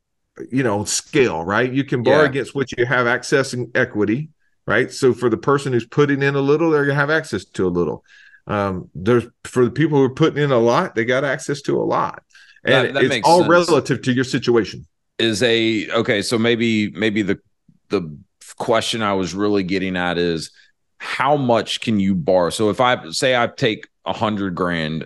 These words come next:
Speaker 2: and, and put it in, you know, to start this, do I have access to all of that a hundred grand, or is,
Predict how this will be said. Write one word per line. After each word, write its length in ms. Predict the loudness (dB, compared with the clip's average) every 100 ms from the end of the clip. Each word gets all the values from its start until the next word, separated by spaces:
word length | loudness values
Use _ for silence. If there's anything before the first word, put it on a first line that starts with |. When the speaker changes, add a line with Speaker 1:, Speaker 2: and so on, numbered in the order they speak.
| -8
Speaker 2:
and, 420 | -6 -4 -6 -8
and 240 | -6 -8 -4
put 180 | -4 -2
it 120 | -2
in, 500 | -2 -2 -4 -6 -8 _ -6
you 120 | -2
know, 140 | -2
to 120 | -2 -4
start 500 | -4 0 0 -2 -4
this, 520 | -4 -2 -4 -8 _ _ _ -18 -12
do 200 | -4 0
I 160 | 2 0
have 220 | -2 -2
access 600 | -2 -2 -4 -2 -2 -2
to 100 | -6
all 300 | -2 0 0
of 100 | 0
that 180 | -2 -2
a 80 | -2
hundred 460 | -4 -4 -6 -8
grand, 480 | -6 -4 -4 -4 -2
or 160 | 0 0
is, 260 | -2 -8